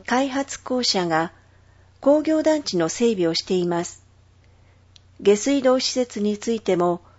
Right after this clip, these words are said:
公社が直接施工しており、三好市が工事費を負担していないため、受益者負担金の区域からは除外されています。質問。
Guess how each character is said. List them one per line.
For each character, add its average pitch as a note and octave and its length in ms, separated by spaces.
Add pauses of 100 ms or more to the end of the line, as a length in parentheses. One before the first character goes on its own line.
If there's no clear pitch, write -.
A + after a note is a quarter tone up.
(240)
公 C4 240
社 F3+ 220
が D#3+ 120
直 - 280
接 C#4 300
施 A3 220
工 A#3+ 220
し - 100
て G#3+ 200
お G3+ 100
り、 D#3 260 (800)
三 A3 140
好 C#4+ 100
市 C#4 340
が F#3 180
工 C4 240
事 D4 120
費 G3+ 240
を D#3+ 60
負 - 140
担 A#3 200
し - 80
て A#3 120
い A3+ 100
な A3+ 140
い G#3+ 80
た E3 160
め、 D#3 280 (640)
受 G3 220
益 B3+ 220
者 F3 240
負 - 120
担 A3+ 220
金 A3+ 240
の G#3 140
区 A#3 180
域 - 240
か E3+ 120
ら D#3 140
は D3 220 (280)
除 F#3 140
外 A3 200
さ A3 180
れ G#3+ 100
て E3+ 140
い A#2 120
ま A2+ 160
す。 - 220 (1700)
質 - 340
問。 A3 320